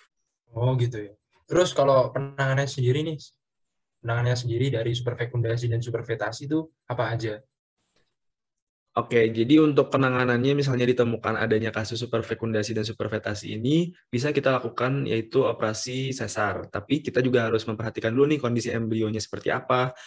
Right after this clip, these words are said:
Speaker 2: lalu untuk umur embrionya seperti apa, dan juga umur induknya seperti apa,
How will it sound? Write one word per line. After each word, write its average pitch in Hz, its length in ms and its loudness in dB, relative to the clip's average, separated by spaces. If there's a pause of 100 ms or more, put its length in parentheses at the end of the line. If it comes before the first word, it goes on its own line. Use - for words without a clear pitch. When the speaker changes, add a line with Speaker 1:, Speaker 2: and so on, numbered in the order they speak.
(140)
Speaker 2:
lalu 120 240 6
untuk 117 160 0
umur 113 160 0
embrionya 113 320 0
seperti - 320 -4
apa, 104 240 0
dan 110 160 0
juga 113 160 0
umur 107 240 0
induknya 110 400 -2
seperti 117 320 -2
apa, 120 480 -2